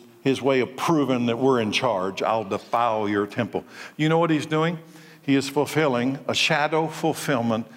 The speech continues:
of Daniel's prophecy about an abomination that will cause a desolation. That event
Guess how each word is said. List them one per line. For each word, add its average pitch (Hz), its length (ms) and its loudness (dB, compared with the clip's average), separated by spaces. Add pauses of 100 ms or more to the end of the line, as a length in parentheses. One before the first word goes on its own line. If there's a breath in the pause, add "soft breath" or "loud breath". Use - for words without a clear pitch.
(300 loud breath)
of 110 220 -2
Daniel's 127 680 0 (1400 loud breath)
prophecy 107 720 -4 (640 soft breath)
about 107 300 -2
an 107 160 -2
abomination 107 960 -2
that 101 180 -2
will 101 280 -4 (140)
cause 98 680 -2
a 104 100 -6
desolation. 90 840 -6 (4000 loud breath)
That 143 320 2
event 123 480 -2